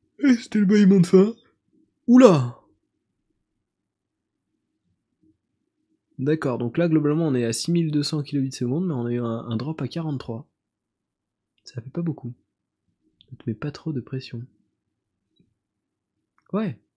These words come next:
Ça, c'est le conseil qu'on dit de manière rationnelle, mais, ah bah, il y a Simon. Si Simon est revenu, on peut, on peut re-, recommencer. Simon, euh,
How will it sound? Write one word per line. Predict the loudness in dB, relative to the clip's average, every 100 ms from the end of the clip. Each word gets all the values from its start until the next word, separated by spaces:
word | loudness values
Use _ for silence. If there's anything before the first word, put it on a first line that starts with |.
| _ _ -6
Ça, | -4
c'est | -2
le |
conseil | -6 -6 -8
qu'on | -8 -10
dit | -10
de |
manière | -10 -10
rationnelle, | -12 -14 -12 -12
mais, | -12 -14 -18 _ _ _ _ _
ah | 0
bah, | 4
il |
y | 6
a |
Simon. | 4 0 -2 -6 _ _ _ _ _
Si | -10 -6
Simon | -2 -2
est | 0
revenu, | -2 -2 0 0
on | -2
peut, | -6 -10
on | -10
peut | -12
re-, | -10 -10 -12
recommencer. | -14 -16 -14 -8 -8 -6 -8 -8 -14 _ _ _ _ _ -20 _ _ _ -20 _ _ _ _ _ _ _ _
Simon, | -4 2 4 4 -2 _ _ _ _ -20 -20 -20 -20 -20 -20 -18 -14
euh, | -10 -10 -10 -12 -12 -14 -16